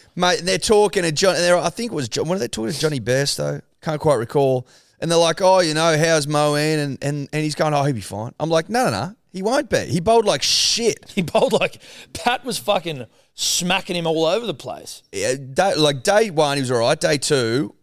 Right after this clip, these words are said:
Speaker 1: he was no good.
Speaker 2: Pat
Speaker 1: And
Speaker 2: pumped him.
Speaker 1: you can't tape your fingers, can you?
Speaker 2: No, I don't think you can tape your fingers. You, oh.
Speaker 1: He's also using spray illegally. Like, he's a
Speaker 2: Illegal drying
Speaker 1: Come on.
Speaker 2: spray.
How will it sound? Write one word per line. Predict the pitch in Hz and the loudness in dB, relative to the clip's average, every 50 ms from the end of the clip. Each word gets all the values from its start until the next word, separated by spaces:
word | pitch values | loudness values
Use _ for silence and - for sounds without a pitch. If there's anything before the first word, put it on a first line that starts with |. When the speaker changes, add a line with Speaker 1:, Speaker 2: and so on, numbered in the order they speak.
| _ _ _ | _ _ _
Speaker 1:
he | - 131 131 | -2 -2 0
was | 127 127 117 | 0 0 0
no | 120 120 110 101 95 | 0 -2 -2 -4 -4
good. | 85 90 76 64 52 - - - _ _ - | -6 -10 -12 -12 -14 -16 -20 -20 _ _ -6
Speaker 2:
Pat | 135 139 - 139 | -2 0 0 0
Speaker 1:
And | 135 131 131 | 0 -2 -4
Speaker 2:
pumped | - 147 160 170 - - | -4 -6 -6 -6 -6 -12
him. | 85 - - | -14 -8 -6
Speaker 1:
you | 147 156 | -6 -4
can't | - 190 190 208 220 - | -2 0 0 0 0 0
tape | - 151 151 - 113 | 0 -2 -2 -2 -2
your | 113 | -8
fingers, | - - - 135 143 143 113 80 - | -10 -6 -4 -4 -2 -2 -4 -4 -4
can | - - 123 123 104 | -4 -4 -6 -6 -6
you? | 69 - - 123 | -10 -12 -8 -4
Speaker 2:
No, | 131 131 | -2 -2
I | 120 113 | 0 0
don't | 117 123 120 | -2 -2 -2
think | 123 123 113 | -4 -4 -6
you | 117 113 | -8 -8
can | 107 104 | -8 -8
tape | 110 101 101 98 | -8 -8 -8 -8
your | 95 - | -12 -14
fingers. | - 90 85 78 69 - - - - - - - - - | -14 -14 -14 -14 -14 -14 -14 -16 -16 -20 -20 -20 -14 -8
You, | 113 123 104 - - _ _ - | -6 -6 -6 -6 -8 _ _ -4
oh. | 113 120 - | -2 0 0
Speaker 1:
He's | 160 147 | 2 4
also | 190 214 240 - - 180 | 4 4 4 2 2 0
using | 160 147 156 175 160 135 143 120 | 0 0 0 0 0 0 -2 -4
spray | - - - - - - 147 143 147 165 170 | -4 -2 -4 -4 -4 -2 0 0 2 2 2
illegally. | 165 160 165 165 175 165 160 170 170 165 | 2 2 2 2 0 0 0 0 -2 0
Like, | 165 165 170 | 0 0 0
he's | 175 190 | 2 2
a | 202 | 2
Speaker 2:
Illegal | 202 196 196 180 160 | 2 2 0 0 -2
drying | 131 117 135 143 147 151 165 175 185 190 190 | -4 -4 0 0 2 2 2 2 0 -2 -2
Speaker 1:
Come | 151 117 | -2 -4
on. | 107 | -2
Speaker 2:
spray. | 180 190 185 190 196 202 208 214 | 0 2 2 4 4 2 2 0